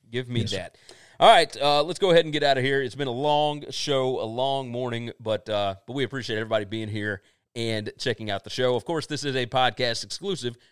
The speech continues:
Speaker 1: We do it every Sunday and Thursday. We do our viewing guide on Thursdays. We do our recaps on Sundays,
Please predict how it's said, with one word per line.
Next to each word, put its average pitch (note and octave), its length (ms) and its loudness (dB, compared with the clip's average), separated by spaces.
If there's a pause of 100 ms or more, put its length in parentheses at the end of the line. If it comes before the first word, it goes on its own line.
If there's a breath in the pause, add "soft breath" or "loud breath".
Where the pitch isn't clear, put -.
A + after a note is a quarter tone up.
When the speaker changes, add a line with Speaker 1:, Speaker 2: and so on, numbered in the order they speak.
(100)
Speaker 1:
We A#2+ 80 -6
do C#3+ 100 0
it C#3 80 2
every C3 160 0
Sunday D#3 580 -4
and A#2+ 220 -6
Thursday. D#3 400 -4
We C3 100 -6
do A2+ 120 -4
our G#2 100 -2
viewing D3 280 -6
guide A#2 400 2
on A2 180 -6
Thursdays. A2+ 520 -4 (320 soft breath)
We A2 100 -8
do A2+ 180 -2
our G2+ 360 0
recaps A2 500 -4
on G2+ 140 -10
Sundays, G#2 480 -6